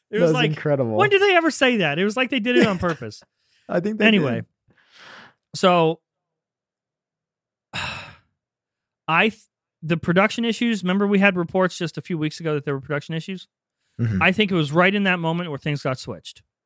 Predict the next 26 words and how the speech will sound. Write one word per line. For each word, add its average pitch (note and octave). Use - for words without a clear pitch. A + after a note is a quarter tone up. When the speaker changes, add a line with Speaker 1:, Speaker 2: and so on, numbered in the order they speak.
Speaker 2:
Really? G2+
Speaker 1:
Well, F3+
if F#3
you G3+
notice, A3
everything F#3
was A2+
wrong. E2+
Gurman A3+
was, D#3
hi-, E3
Gurman C#4+
had A#3+
his A3+
head A3
in G3
his E3+
asshole, D3+
is D3+
what D#3
it C3+
looks C#3+
like. F#2+
But F3
I F#3
think C4